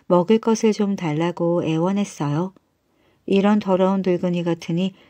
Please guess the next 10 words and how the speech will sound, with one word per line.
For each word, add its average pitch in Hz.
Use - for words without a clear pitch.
당장 185
길을 202
비키지 190
못할까?" 196
부자는 214
노인을 196
깔보면서 196
버럭 170
소리를 214
질렀습니다. 165